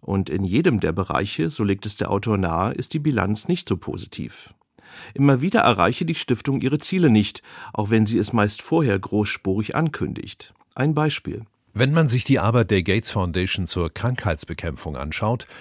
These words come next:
Speaker 2: fällt die Innovationsbilanz bei den meisten Krankheiten ziemlich dürftig aus. Gates erklärt sich zum Anführer im Kampf gegen Malaria, arbeitete mit einer Reihe verschiedener Firmen zusammen, um einen Impfstoff zu entwickeln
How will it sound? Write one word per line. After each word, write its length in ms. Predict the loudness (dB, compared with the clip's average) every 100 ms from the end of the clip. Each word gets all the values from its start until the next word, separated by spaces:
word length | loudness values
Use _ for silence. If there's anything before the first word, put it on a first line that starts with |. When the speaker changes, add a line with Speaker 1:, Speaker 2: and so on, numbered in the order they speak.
| -20 -12
Speaker 2:
fällt 300 | -2 0 2
die 200 | 2 2
Innovationsbilanz 1160 | 2 2 0 0 0 0 0 0 0 0 -2 -2
bei 100 | 0
den 180 | 0 0
meisten 360 | 0 0 -2
Krankheiten 560 | -2 -4 -2 -2 -2 -4
ziemlich 380 | -4 -4 -4 0
dürftig 440 | -2 -2 -10 -8
aus. 360 | -10 -10 -10 -14 _ -16 -12 -8 0
Gates 280 | 2 2 0
erklärt 320 | 0 0 2
sich 180 | -2 0
zum 220 | 0 2
Anführer 560 | 0 -2 -2 0 0
im 160 | 0 -2
Kampf 300 | -2 -2 0
gegen 200 | 0 2
Malaria, 720 | 2 2 2 0 -4 -8 -10 -14 _ 0
arbeitete 540 | 2 4 2 0 0
mit 160 | -2 0
einer 240 | -2 0
Reihe 260 | 0 0 0
verschiedener 540 | -2 -2 -2 -2 -2
Firmen 360 | 0 2 2 0
zusammen, 480 | -2 -2 -2 -2
um 80 | -2
einen 220 | -2 -2
Impfstoff 560 | 0 0 0 -2 -4 -4
zu 160 | -8 -8
entwickeln 540 | -8 -6 -2 0